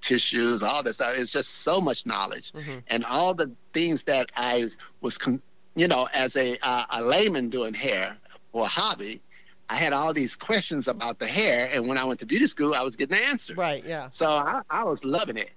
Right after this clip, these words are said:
Speaker 1: And, uh, I told him when I went there, I said, "I'll come and I'll do everything you, you say. I will not goof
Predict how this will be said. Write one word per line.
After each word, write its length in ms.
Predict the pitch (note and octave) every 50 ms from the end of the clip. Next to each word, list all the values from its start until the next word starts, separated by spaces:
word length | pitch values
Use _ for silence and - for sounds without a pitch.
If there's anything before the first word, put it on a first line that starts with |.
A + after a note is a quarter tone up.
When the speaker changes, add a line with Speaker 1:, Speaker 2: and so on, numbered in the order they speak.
| - - -
Speaker 1:
And, 220 | C3+ B2+ B2+ B2+ C3+
uh, 240 | C3+ C3 B2+ B2 B2 -
I 180 | - C3 D3+ D#3+
told 380 | - - F3+ F3 G3 F3+ C#3
him 180 | C3 F#3+ F#3 E3+
when 100 | E3 E3
I 80 | E3 D#3+
went 240 | E3 F#3 G#3+ -
there, 120 | - D#3 D3
I 100 | C#3+ C#3
said, 160 | - D#3 D3
"I'll 160 | D#3 G3 B3 C4+
come 300 | - - G3 G3 F#3 D3
and 80 | D3
I'll 80 | F3+ G3
do 140 | A3 F3 D#3
everything 340 | D#3+ D#3 D3 - D#3+ D3 C#3+
you, 120 | C3+ C3 A#2+ - - - - -
you 120 | D3 -
say. 360 | - - - D#3+ D#3 D#3+ F3
I 140 | E3 D3 C#3
will 180 | C3 B2 A#2+ A#2
not 320 | B2 C3 C3+ D3+ - -
goof 180 | - D3+ D#3